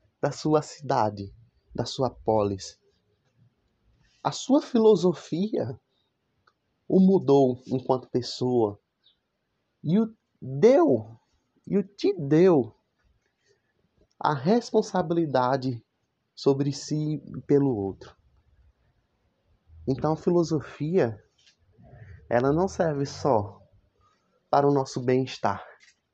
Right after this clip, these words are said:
mas ela também faz com que a gente abrace a responsabilidade que a gente tem para com o outro, para com as coisas que ainda, é,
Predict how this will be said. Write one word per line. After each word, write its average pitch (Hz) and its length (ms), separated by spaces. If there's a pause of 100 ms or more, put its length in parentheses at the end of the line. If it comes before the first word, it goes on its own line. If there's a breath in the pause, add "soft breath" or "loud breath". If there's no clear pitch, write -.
(480)
mas 131 220
ela 147 160
também 156 360
faz 147 260
com 151 120
que 156 200
a 139 80
gente 147 260
abrace 143 480
a 139 60
responsabilidade 127 840
que - 80
a 120 40
gente 120 260
tem 117 200
para 117 240
com 139 140
o 123 100
outro, 110 420 (840 soft breath)
para 139 200
com 165 180
as 160 180
coisas 156 560
que - 140
ainda, 156 500 (2000 soft breath)
é, 113 320